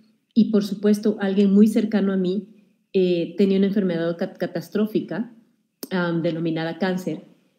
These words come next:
y lamentablemente no es de la línea, eh, alternativa y comenzó a hacerse quimioterapia. Entonces, ya investigando todo lo que A P L nos proporciona, combiné dos productos espectaculares,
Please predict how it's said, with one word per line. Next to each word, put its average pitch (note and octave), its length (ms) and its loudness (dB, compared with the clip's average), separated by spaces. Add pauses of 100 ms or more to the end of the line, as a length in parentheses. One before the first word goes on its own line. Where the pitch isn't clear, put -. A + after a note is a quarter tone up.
(120)
y F#3+ 720 2 (160)
lamentablemente G3+ 1200 2 (400)
no F#3+ 240 2
es G3+ 100 2
de G#3+ 80 4
la F#3+ 140 2
línea, F3+ 560 0
eh, E3+ 180 -4
alternativa F3 720 0
y G3+ 100 0
comenzó F#3+ 280 -2
a F3+ 40 -4
hacerse G3 280 -4
quimioterapia. E3 580 -8
Entonces, F3 560 -8 (300)
ya G3+ 180 6
investigando G3+ 680 4
todo G#3+ 220 2
lo G#3 160 4
que F3+ 160 -2
A E3+ 100 -6
P F3+ 180 -2
L F#3 140 -2
nos F#3+ 160 -4
proporciona, F3+ 720 -6 (400)
combiné G3+ 420 2
dos G#3+ 160 0
productos F#3+ 460 -2
espectaculares, D#3 920 -10